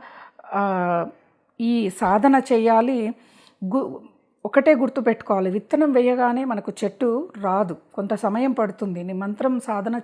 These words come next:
చేస్తూనే ఫలించలేదని మాత్రం అనుకోకండి. పెళ్ళి అవ్వగానే బిడ్డ పుట్టలేదే మరుసటి రోజుకని మాత్రం అనుకోకూడదు. అలా మనం చేసే సాధన అనేది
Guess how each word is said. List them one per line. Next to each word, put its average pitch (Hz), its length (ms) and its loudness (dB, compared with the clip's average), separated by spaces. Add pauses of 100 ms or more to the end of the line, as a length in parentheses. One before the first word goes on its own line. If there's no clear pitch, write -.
చేస్తూనే 220 560 -4 (400)
ఫలించలేదని 220 680 0
మాత్రం 202 460 -6
అనుకోకండి. 175 600 -8 (360)
పెళ్ళి 269 280 4
అవ్వగానే 233 720 0 (340)
బిడ్డ 196 200 2
పుట్టలేదే 233 640 2
మరుసటి 208 500 -4
రోజుకని 202 420 -4
మాత్రం 190 440 -6
అనుకోకూడదు. 165 680 -6 (600)
అలా 226 360 2
మనం 220 320 -4 (120)
చేసే 294 340 0
సాధన 226 500 -4
అనేది 220 420 -8